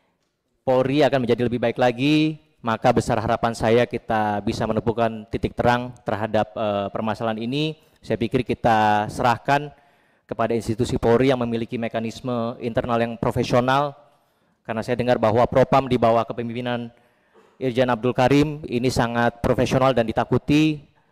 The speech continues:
Jadi saya mengajak, eh, rekan-rekan Komisi Tiga sekalian untuk mempercayakan kepada,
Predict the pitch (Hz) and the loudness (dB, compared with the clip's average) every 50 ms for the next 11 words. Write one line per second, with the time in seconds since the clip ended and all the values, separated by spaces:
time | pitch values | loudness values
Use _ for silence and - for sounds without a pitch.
0 | _ _ _ _ _ _ _ _ _ _ _ _ _ _ _ _ _ - 113 120 | _ _ _ _ _ _ _ _ _ _ _ _ _ _ _ _ _ -4 -2 -2
1 | 110 - 123 120 120 120 117 107 113 123 120 117 - - - - 117 110 110 107 | 0 0 0 0 2 0 0 2 4 4 2 2 -2 -12 -8 -4 -2 0 0 0
2 | 107 113 110 117 110 110 123 117 104 123 113 107 117 - 117 113 107 - - 107 | 0 0 -2 -4 -4 -2 -2 -2 -2 0 -2 -2 -2 -2 0 0 0 0 -2 -2
3 | 107 120 120 120 113 - 110 107 113 101 110 101 - 120 113 113 - - 127 123 | 0 0 -2 -2 -2 -4 -6 -6 -6 -8 -8 -8 -6 -4 -4 -4 -2 -2 -4 -4
4 | 120 120 117 - _ - - - - 113 110 104 110 107 107 104 104 101 101 104 | -4 -6 -10 -14 _ -16 -12 -6 -4 -4 -2 -2 0 0 0 0 0 -2 -4 -8